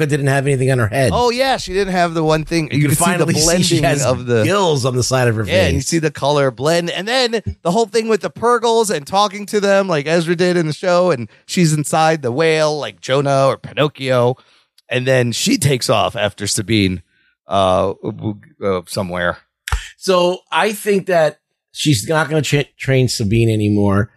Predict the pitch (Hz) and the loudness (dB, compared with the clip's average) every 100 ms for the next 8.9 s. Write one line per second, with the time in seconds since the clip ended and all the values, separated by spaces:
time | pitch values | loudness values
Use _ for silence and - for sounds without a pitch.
0 | _ _ _ _ 123 131 165 156 127 120 | _ _ _ _ -4 -2 0 0 0 -8
1 | - 127 139 127 127 - 127 117 95 110 | -6 -2 2 2 0 -2 0 2 2 2
2 | 120 113 - 139 131 - _ _ _ 120 | 2 0 0 0 0 -6 _ _ _ -4
3 | 131 131 110 139 123 - _ _ _ - | 0 0 0 0 0 -4 _ _ _ -6
4 | 110 170 - 139 226 107 101 120 127 - | -4 0 2 2 2 2 2 2 0 0
5 | 127 - 123 117 120 127 - 123 151 87 | -2 0 -2 -2 0 -2 0 -2 -2 -4
6 | - 139 156 135 120 107 92 95 214 220 | -8 -2 0 2 0 -2 -6 -2 0 0
7 | - 131 120 107 101 98 143 - 98 170 | -2 0 2 2 -2 -2 -4 -2 -4 -4
8 | 180 202 214 - 147 196 196 98 | -4 -6 -6 -8 -2 0 0 -2